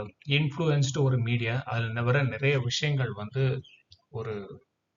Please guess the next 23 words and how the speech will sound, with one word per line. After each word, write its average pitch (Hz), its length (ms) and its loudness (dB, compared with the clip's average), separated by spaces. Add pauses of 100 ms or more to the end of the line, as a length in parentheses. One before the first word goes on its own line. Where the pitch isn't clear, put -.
பரப்புரைக்காக 131 760 2 (1080)
யூஸ் 127 240 0
பண்ற 120 280 0
ஒரு 107 400 -4 (120)
தளம், 120 420 0 (680)
ஆ, 120 200 2
லிபரல் 123 420 2
லெஃப்டிஸ்ட் 120 760 0
யூஸ் 127 160 2
பண்ற 117 220 -4
ஒரு 101 120 -6
தளம். 101 380 -6 (160)
அதுக்கு 147 320 0
ஒரு 131 100 2
கவுண்டர் 156 440 4
மாதிரி 135 240 4
இப்ப 135 180 -2
வந்து 120 400 0
Grokkipedia 120 800 0 (140)
அப்படின்னு 110 360 -6 (120)
சொல்லியிருக்காரு. 104 420 -6 (380)
இதை 123 180 0
ஒண்ணு 110 160 -4